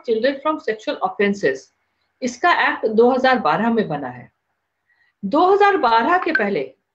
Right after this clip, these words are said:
अपने देश के संविधान का कोई कानून ऐसा नहीं था जहां बच्चों की sexual abuse को रोकने के लिए उनकी complaint करके उन पे action लिया जा सके। इसलिए ये act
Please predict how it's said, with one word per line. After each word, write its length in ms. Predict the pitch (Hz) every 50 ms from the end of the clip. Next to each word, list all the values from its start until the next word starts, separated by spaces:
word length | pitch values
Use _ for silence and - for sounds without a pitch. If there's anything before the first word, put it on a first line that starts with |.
| _ _ _ _ _ _ _ _ _ _ _ _ _ _ _ _ _ -
अपने 320 | 233 240 - - 330 359 311
देश 300 | 240 254 277 294 285 -
के 140 | - 320
संविधान 680 | 311 - 277 247 240 247 240 220 214 226 247 277 285 277
का 140 | 302 302 294
कोई 380 | 294 - - 233 240 277 359 349 -
कानून 340 | - 254 247 247 254 254 247
ऐसा 260 | 226 220 214 240 214
नहीं 220 | 202 202 202 208
था 460 | 202 - 208 190 196 208 233 277 - _ _ _ _ _ _ _ _ _ _ -
जहां 340 | 196 202 240 240 247 294 294
बच्चों 340 | 240 214 214 - - 330 349
की 120 | - 320
sexual 400 | 311 - 247 226 226 - 247 226
abuse 300 | - - 190 226 240 220
को 100 | - -
रोकने 360 | 208 202 196 196 - 226 226 214
के 180 | 214 - 208
लिए 440 | 196 190 185 190 208 247 277 285 - _ _ _ _ _ _ _ _ _ _ _ -
उनकी 280 | 233 220 214 - 269
complaint 760 | 254 - - 233 214 202 - - 226 226 240 247 254 247 -
करके 320 | - 180 185 - - 240 226
उन 160 | - 202 202
पे 300 | 202 - 233 214 - 160
action 260 | 165 165 - - 208
लिया 240 | 180 160 156 151 135
जा 160 | 127 123 123
सके। 360 | 123 - 117 - - 90 87 - - - - _ _ _ _ _ _ _ _ _ _ _ _ _ _ _ _ _ _ -
इसलिए 340 | 196 214 214 - 277 320 320
ये 360 | 320 311 294 262 - 165 214
act 180 | 226 - -